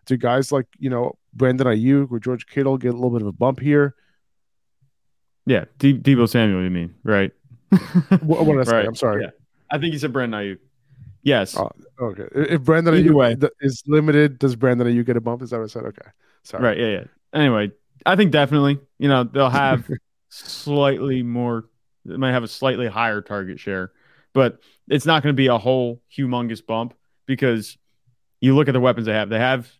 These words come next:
Speaker 2: George Kittle still. They have Deebo Samuel. They have Christian McCaffrey. These are guys where if you take Brandon Ayuk out of the lineup, this is still, like,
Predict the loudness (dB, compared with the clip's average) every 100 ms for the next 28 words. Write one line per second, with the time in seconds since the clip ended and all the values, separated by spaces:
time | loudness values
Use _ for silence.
0 | -4 -4 -2 -6 -6 -8 -6 -4 -2 -2
1 | -2 -6 -6 -8 -8 -10 -6 -4 -2 -2
2 | -4 -8 -8 -8 -4 -4 -4 -6 -8 -10
3 | _ _ 2 4 4 2 0 0 2 4
4 | 2 0 -2 -2 -4 -2 -2 0 0 0
5 | 2 2 0 0 -2 -2 -2 -4 -4 -4
6 | -6 _ _ -2 0 -2 -4 0 2 4
7 | 2